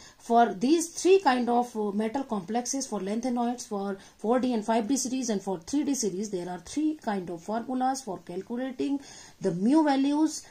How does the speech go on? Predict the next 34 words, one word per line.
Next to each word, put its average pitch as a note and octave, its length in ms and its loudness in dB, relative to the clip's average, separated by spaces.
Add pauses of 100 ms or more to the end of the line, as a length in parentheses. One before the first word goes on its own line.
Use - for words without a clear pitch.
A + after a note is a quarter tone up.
(220)
One D4 380 6
in A#3 220 4
case, C#4 340 0
uh, G3+ 400 6
one D4 320 4
that A3 200 2
is, A3 220 0
uh, G3 260 -2 (520)
for G#3 160 0
lanthanoids, C#4 880 0
J D#4 260 4
value G#3+ 320 2
was G3 260 0
considered, B3 600 -2 (240)
while G#3 200 6
in G#3 120 2
case B3+ 280 -2
of G#3+ 160 0
four A3+ 220 -2
D C4+ 140 0
and C4 120 -2
five B3+ 280 0
D, C4+ 140 -2
both A3 460 -2
S C#4+ 320 2
and G3+ 300 -2
L C4+ 180 2
were C#4 140 0
considered, C4 640 -2 (320)
and G#3 160 0
for A3 180 0
three C#4+ 280 0
D C#4+ 140 2
series, G#3 380 -4